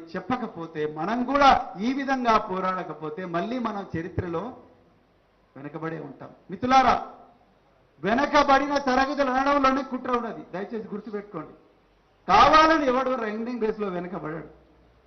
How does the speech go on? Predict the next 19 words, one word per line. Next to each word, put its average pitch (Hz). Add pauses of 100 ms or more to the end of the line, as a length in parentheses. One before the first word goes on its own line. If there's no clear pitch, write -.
(440)
వెనకకు 254
నెట్టివేయబడ్డ 226
తరగతులు, 147 (640)
అనాదిగా 277 (520)
అణిచివేయబడ్డ 208
తరగతులు, -
జ్ఞానానికి 285
దూరం 269
చేయబడ్డ 208
తరగతులు. 170
మహాత్మా 262
జ్యోతిరావు 277
పూలే 247
ఏమన్నాడు? 247 (520)
మన 226
పూలే 294
యునైటెడ్ 277
ఫ్రంట్ 262
అంటున్నాం. 226